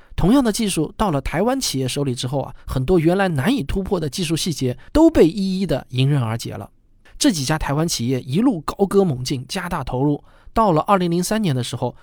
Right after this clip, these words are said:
就完成了六代线的建设。从三代线到六代线的建设，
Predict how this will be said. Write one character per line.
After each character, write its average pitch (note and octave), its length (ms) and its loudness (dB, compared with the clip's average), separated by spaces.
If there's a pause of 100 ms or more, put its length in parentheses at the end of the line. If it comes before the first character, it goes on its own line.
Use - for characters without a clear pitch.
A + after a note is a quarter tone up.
就 C#3+ 140 0
完 B2 240 -4
成 C#3 180 -4
了 C3+ 120 -2
六 G#3+ 200 0
代 C#3 140 -6
线 B2 180 -6
的 A#2 80 -10
建 B2 200 -6
设。 - 200 -10 (400)
从 E3+ 200 2
三 C#4 260 2
代 C4 140 4
线 E3 300 -2
到 F3 160 0
六 D4 160 4
代 F#3 120 -2
线 D3+ 180 -2
的 C3+ 100 -4
建 C#3 180 -4
设， C3+ 180 -8